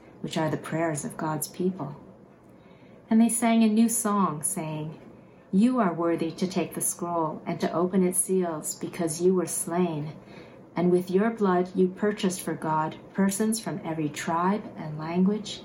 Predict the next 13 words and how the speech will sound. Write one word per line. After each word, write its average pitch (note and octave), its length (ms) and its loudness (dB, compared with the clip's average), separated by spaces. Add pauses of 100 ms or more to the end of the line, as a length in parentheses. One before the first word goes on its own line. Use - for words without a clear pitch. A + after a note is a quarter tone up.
(240)
and D3 220 -2
people F3 400 -2
and E3+ 160 0
nation. D#3+ 500 -6 (640)
You F#3+ 180 4
made F#3 360 2
them E3 240 -2
to F#3 100 -4
be E3+ 160 0
a D#3 60 2
kingdom E3+ 640 -2
and E3 220 -8
priests - 580 0